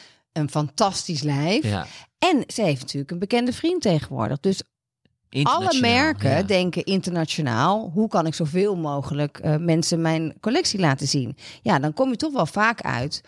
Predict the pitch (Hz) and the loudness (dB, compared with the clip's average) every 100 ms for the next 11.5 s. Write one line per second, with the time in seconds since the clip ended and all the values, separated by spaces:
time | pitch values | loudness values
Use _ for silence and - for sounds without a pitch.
0 | - - - 196 277 240 - 247 240 185 | -20 -14 -4 -2 2 2 2 0 0 2
1 | 147 139 - 190 214 - 170 - 165 - | 2 2 0 -2 -2 -4 -4 -4 -8 -2
2 | 208 160 226 226 165 147 185 - 180 - | -2 0 -2 0 0 0 -2 -6 -12 -8
3 | 135 170 175 - 160 147 135 131 - - | -6 -4 -2 -2 -2 -2 0 -2 -4 -8
4 | - 208 - - - - 160 185 147 208 | -8 -8 -8 -6 -4 -4 -2 -2 0 0
5 | 269 269 269 165 123 110 147 139 156 208 | 0 -2 -4 0 2 4 4 2 2 -2
6 | 123 107 - 147 180 - - 110 101 - | -4 -6 -6 -6 -6 -8 -10 -8 -10 -10
7 | 113 - 101 - 107 104 104 95 107 113 | -8 -8 -6 -2 0 0 -2 -2 0 0
8 | 160 208 123 117 110 110 113 107 135 147 | 0 -2 -2 0 0 -2 -2 2 2 2
9 | 110 107 113 98 123 190 - 269 127 123 | 2 2 2 0 0 0 0 0 0 -2
10 | 120 120 123 151 151 139 247 285 277 196 | 0 -2 -2 -2 2 2 2 0 0 0
11 | 139 196 - 214 240 | 2 2 2 0 0